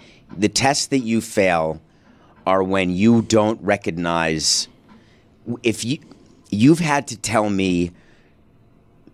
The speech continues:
eleven times minimum, "When you need something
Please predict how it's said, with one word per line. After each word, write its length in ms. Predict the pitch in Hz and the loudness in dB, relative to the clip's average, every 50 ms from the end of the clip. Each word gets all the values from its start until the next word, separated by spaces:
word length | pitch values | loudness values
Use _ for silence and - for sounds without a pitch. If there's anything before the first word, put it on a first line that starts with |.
| _ _ _ | _ _ _
eleven 640 | 107 107 107 117 123 131 123 143 139 143 147 143 - - _ _ _ _ _ _ | -2 0 2 2 2 2 2 0 0 -2 -2 -4 -8 -16 _ _ _ _ _ _
times 520 | - 123 120 110 107 104 95 92 85 78 | -2 0 0 2 2 0 -2 -2 -4 -2
minimum, 600 | 101 98 101 107 107 98 87 82 73 76 73 71 69 - _ _ _ - - - - - - _ | 0 2 2 2 2 0 -2 -6 -6 -6 -10 -12 -12 -16 _ _ _ -20 -20 -20 -20 -20 -12 _
"When 320 | 98 110 113 110 110 104 | 2 2 2 2 2 0
you 400 | 101 117 135 156 170 180 180 160 - | 2 4 6 6 6 4 2 0 2
need 300 | 120 127 139 147 143 - | 4 4 4 4 2 0
something 720 | - - 127 104 95 90 - - 92 87 85 85 90 | -2 0 0 0 0 -2 -4 -4 -4 -4 -2 -4 -6